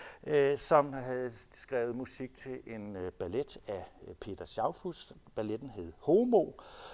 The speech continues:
Øh, det betyder bare menneske, øh, og, øhm, Ache, de var der ikke. De var der på bånd, så det var ikke en koncert med dem. Det var deres musik, der bare blev spillet til. Ache bestod af fire meget unge,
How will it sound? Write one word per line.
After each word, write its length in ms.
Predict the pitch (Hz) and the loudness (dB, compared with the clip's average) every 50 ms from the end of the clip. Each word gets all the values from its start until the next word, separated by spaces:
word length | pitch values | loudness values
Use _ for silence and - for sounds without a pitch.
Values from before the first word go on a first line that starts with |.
| - - - | -16 -10 -6
Øh, 240 | 131 123 120 117 113 | -2 0 0 0 0
det 80 | 135 | -2
betyder 280 | 131 127 - - 135 113 | -6 -6 -4 0 0 4
bare 180 | - 127 131 139 | 6 6 6 6
menneske, 460 | 127 131 160 196 196 - - 190 147 127 - - | 4 2 2 0 -2 0 0 0 0 -2 -6 -4
øh, 300 | 127 139 135 135 135 139 | 0 2 2 2 2 2
og, 400 | - 143 127 131 135 135 139 135 | 2 4 4 6 6 6 6 6
øhm, 320 | 131 127 131 131 127 127 123 - - - - - - | 6 6 4 0 -2 2 2 4 4 2 0 0 2
Ache, 200 | 160 180 180 - - | 2 2 2 0 -2
de 120 | 196 143 | 4 6
var 140 | 127 131 170 | 8 8 8
der 120 | - 202 | 8 4
ikke. 280 | - - 175 170 - - - | 2 2 0 0 -2 -6 -10
De 160 | 170 151 147 | -10 -8 -8
var 140 | 143 139 139 | -8 -6 -6
der 80 | 143 | -8
på 160 | - - 113 | -8 -8 -4
bånd, 260 | - - 196 226 226 - - - - - - - - - | 4 6 8 8 6 4 -6 -18 -20 -20 -20 -20 -20 -12
så 120 | - - 160 | -8 -6 -4
det 140 | 135 151 139 | -2 0 0
var 80 | 139 | 2
ikke 260 | 123 131 147 170 - | 2 2 0 -2 -4
en 200 | 131 131 117 110 - - | -6 -6 -8 -10 -10 -12
koncert 640 | - - 131 113 - - - 104 107 120 - - - | -10 -8 -8 -6 -6 -4 -2 -2 -4 -4 -6 -12 -12
med 120 | - 131 - | -10 -8 -8
dem. 220 | - 90 85 82 | -6 -8 -8 -8
Det 160 | - - 113 | -8 -10 -8
var 60 | 110 | -8
deres 360 | 107 - 107 107 117 120 - - | -6 -4 -4 -4 -4 -4 -6 -12
musik, 380 | 117 - - - 101 - - | -14 -12 -10 -10 -10 -10 -8
der 60 | 117 | -10
bare 220 | 110 - - 92 - | -8 -8 -8 -8 -8
blev 180 | - 104 104 | -8 -10 -12
spillet 460 | - - - - 95 85 85 87 95 - | -10 -12 -10 -10 -10 -8 -8 -10 -12 -12
til. 200 | - - - - - - - - - - - - - - - - - - | -12 -12 -12 -14 -16 -20 -20 -20 -20 -20 -20 -20 -20 -20 -20 -16 -6 0
Ache 360 | 165 180 202 196 - - - - | 2 2 2 0 -2 -14 -4 0
bestod 440 | 196 196 196 - - 190 180 180 - - - | 2 2 2 4 4 4 4 4 2 -2 -6
af 260 | - 165 156 131 - - | -4 -4 -4 -4 -6 -10
fire 480 | - - - - 151 143 143 165 170 147 - - - - - _ _ - - | -14 -12 -8 -8 -6 -4 -4 -4 -4 -6 -8 -14 -20 -20 -20 _ _ -18 -12
meget 260 | - - - 175 160 - | -4 2 4 4 4 4
unge, 340 | 123 104 113 120 143 143 | 2 0 0 0 -2 -4